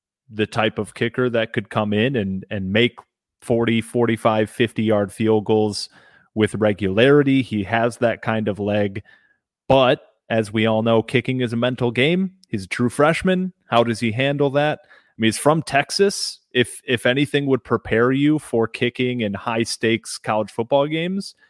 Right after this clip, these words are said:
I feel like kicking in high stakes high school Texas football games, there's probably just as much money on the betting window at some of those games as there are in, uh, at, at Michigan State games. So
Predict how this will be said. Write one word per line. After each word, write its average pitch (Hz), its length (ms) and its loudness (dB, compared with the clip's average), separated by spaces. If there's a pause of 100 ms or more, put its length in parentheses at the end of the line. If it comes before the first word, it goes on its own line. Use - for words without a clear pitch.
(300)
I 107 80 -6
feel 123 300 2
like 117 160 2 (160)
kicking 117 360 -2
in 107 340 -4
high 107 300 -2
stakes - 600 -2 (180)
high 110 200 0
school 110 360 -2
Texas - 440 -4
football 151 400 0
games, 170 500 -4 (340)
there's 117 160 2
probably 131 480 4
just 113 440 0
as 113 180 0
much 117 320 -2
money 110 480 -2 (180)
on 113 160 2
the 113 80 2
betting 117 380 2
window 135 420 6
at 117 160 4
some 120 240 2
of 117 60 0
those 117 240 4
games 120 400 0
as 120 160 -2
there 120 240 4
are 131 300 2 (480)
in, 123 280 4
uh, 117 500 4
at, 120 220 4
at 120 200 0 (280)
Michigan 123 480 0
State 127 300 -2
games. 135 400 -4 (100)
So 107 400 0